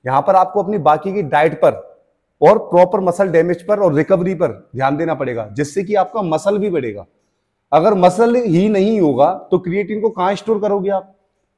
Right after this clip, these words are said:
किसका साइज बढ़ाओगे आप? क्योंकि पानी तो उसी में स्टोर होना है ना। तो आपको बाकी की चीजों का भी ध्यान रखना है, और ये सब डिटेल मैटर आपका एक ट्रेनर अच्छे से जानता होगा।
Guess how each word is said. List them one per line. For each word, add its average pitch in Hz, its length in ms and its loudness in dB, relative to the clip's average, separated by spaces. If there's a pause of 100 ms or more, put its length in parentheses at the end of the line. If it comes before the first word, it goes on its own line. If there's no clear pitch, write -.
(160)
किसका 190 240 0
साइज 202 240 2
बढ़ाओगे 196 360 4
आप? - 420 -2 (280)
क्योंकि 139 180 0
पानी 151 280 2
तो 180 100 0
उसी 185 160 -4
में 202 140 -2
स्टोर 208 200 0
होना 170 160 0
है 151 60 -4
ना। 208 440 -10 (240)
तो 160 40 4
आपको 160 240 2
बाकी 180 300 2
की 208 80 -2
चीजों 196 280 -4
का 202 100 2
भी 208 100 -2
ध्यान 139 240 -4
रखना 113 200 -10
है, 101 120 -18 (320)
और 151 160 6
ये 180 180 2
सब 202 200 2
डिटेल 202 460 2 (120)
मैटर 165 560 0
आपका 202 480 2
एक 175 320 0
ट्रेनर 170 260 -2
अच्छे 185 440 -8
से 185 120 -6
जानता 156 300 -2
होगा। 160 300 -4